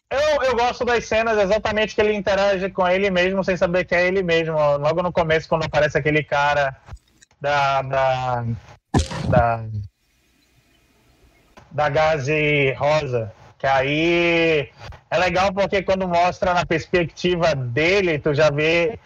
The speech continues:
já encontra uma justificativa plausível pra entender o porquê de, daquele cara da Gaze Rosa tá atormen-, a-, assustando, né?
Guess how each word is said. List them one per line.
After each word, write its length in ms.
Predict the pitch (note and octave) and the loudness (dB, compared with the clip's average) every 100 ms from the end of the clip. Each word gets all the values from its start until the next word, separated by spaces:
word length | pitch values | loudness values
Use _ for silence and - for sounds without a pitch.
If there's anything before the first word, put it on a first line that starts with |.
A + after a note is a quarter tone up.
| - - | -20 -4
já 180 | E3 | 0
encontra 280 | F#3 F3+ F#3+ | 0 0 0
uma 140 | F#3+ F#3 | 0 0
justificativa 680 | F3 C#3 F3+ E3 F3 E3+ | -2 -2 0 0 0 0
plausível 760 | E3+ F3 F#3 F3 C#3 E3 F3+ E3 | -2 0 0 0 -2 -2 0 0
pra 180 | D#3 D#3+ | 0 0
entender 320 | D#3 D#3 D#3+ | 0 2 2
o 60 | D#3 | 2
porquê 460 | F3+ D#3+ - F3+ | 0 -2 0 0
de, 260 | F#3 F#3 F#3 - | 2 0 -2 -2
daquele 420 | D3+ C#3+ F#3 G3+ | 0 0 0 0
cara 320 | - E3 E3 | 0 0 0
da 260 | D3+ D3 D3+ | -2 -2 0
Gaze 280 | D3+ D3 D3 | 0 0 -2
Rosa 400 | C#3+ D3+ D#3+ D#3+ | 0 0 0 -2
tá 440 | D#3+ D#3+ D#3+ D#3 - - - - | 0 2 0 -2 -8 -20 -20 -6
atormen-, 800 | C#3+ C#3 D#3+ D#3 D#3 D3+ D3+ D3 | -6 -2 2 2 2 -2 -2 -2
a-, 340 | C#3 C#3+ D3 - - - - - | 2 2 2 -10 -16 -18 -18 -4
assustando, 600 | E3 C4+ - D4 D#4 B3+ | -2 -2 -4 0 2 2
né? 200 | A3+ C#4 | -2 -6